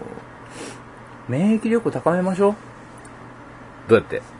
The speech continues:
Speaker 1: あのね。
Speaker 2: 例えば。例えばどうやって？
Speaker 1: 腸内環境をね。
Speaker 2: 腸内環境。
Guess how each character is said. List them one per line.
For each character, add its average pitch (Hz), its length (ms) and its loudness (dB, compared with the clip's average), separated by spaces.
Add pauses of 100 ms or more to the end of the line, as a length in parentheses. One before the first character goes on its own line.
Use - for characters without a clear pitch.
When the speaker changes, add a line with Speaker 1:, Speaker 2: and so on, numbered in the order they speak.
(420)
Speaker 1:
あ 113 100 -2
の 110 140 0
ね。 104 300 -2 (580)
Speaker 2:
例 110 160 10
え 98 40 8
ば。 82 140 0 (2750)
例 113 80 8
え - 20 8
ば - 0 -
ど - 0 -
う - 0 -
や - 0 -
っ - 20 8
て？ 196 80 6
Speaker 1:
腸 247 160 10
内 262 200 8
環 254 220 4
境 117 160 2
を 104 40 2
ね。 101 200 -2 (260)
Speaker 2:
腸 104 180 0
内 104 140 2
環 90 140 2
境。 78 120 -4